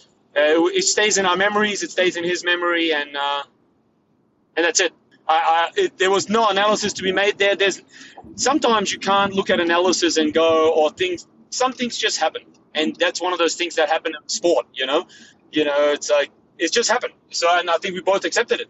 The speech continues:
We, it, it, it took us maybe a couple of weeks to get over it. We played tournaments together. It was all good. But I could see that was with us a little bit longer, that we, you know, we lost a few matches where it got a bit tight after that. And, but I never, we never looked back at it and thinking that, we always looked at that moment, how we played, and we always looked at positive. We never talked about that match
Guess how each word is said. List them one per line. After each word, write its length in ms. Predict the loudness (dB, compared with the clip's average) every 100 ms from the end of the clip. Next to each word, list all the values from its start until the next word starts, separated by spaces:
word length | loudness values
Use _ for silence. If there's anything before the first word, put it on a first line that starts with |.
| _
We, 240 | -2 0
it, 280 | 0 -2 -2
it, 200 | -4 -4
it 140 | -6 -6
took 140 | -6
us 160 | -6 -6 -14 -12 -4
maybe 180 | -2
a 40 | -2
couple 220 | 0 0
of 60 | 0
weeks 200 | -2 -2
to 60 |
get 120 | 0 2
over 260 | 2 2
it. 100 | 0 -2
We 100 | -2
played 220 | 0 0
tournaments 300 | 0 -2 -2
together. 180 | 2 2
It 40 |
was 120 | 2
all 140 | 2 2
good. 240 | 0 -2 -4 -20 -4
But 120 | 2
I 120 | 2 0
could 180 | -4
see 140 | -6 0
that 180 | 2 2
was 180 | 2
with 140 | 0 2
us 240 | 0 -4
a 60 | -4
little 160 | -2 0
bit 120 | 2
longer, 300 | 2 0 0
that 220 | 0 0
we, 120 | -2
you 40 | -2
know, 100 | -2
we 100 | 0
lost 200 | -2 -2
a 40 |
few 120 | -4
matches 320 | -2 -2 -2
where 100 | -2
it 60 | 0
got 100 | -2
a 40 |
bit 120 | -4 -2
tight 240 | 0 2
after 220 | 0 0 0
that. 240 | 0 0
And, 160 | -4 -8 -18 -20 -20 _ _ _
but 100 | 0
I 20 |
never, 160 | 2 2
we 80 | 2
never 160 | 2
looked 200 | 2 2
back 200 | 0 0
at 80 | 2
it 140 | 2 2
and 160 | 0
thinking 320 | -2 -2 -2
that, 180 | 2 2
we 140 | 4 2
always 260 | 2 2
looked 160 | 0 0
at 80 | 2
that 140 | 2
moment, 340 | 2 2 0
how 120 | 0 0
we 100 | 0
played, 340 | 0 2 2
and 60 | 2
we 80 |
always 240 | 4 2 0
looked 140 | 0
at 100 | 2
positive. 240 | 2 2 2
We 80 |
never 160 | 2 2
talked 220 | 0 0
about 160 | 2 0
that 120 | 0
match 420 | 0 0 -2 -8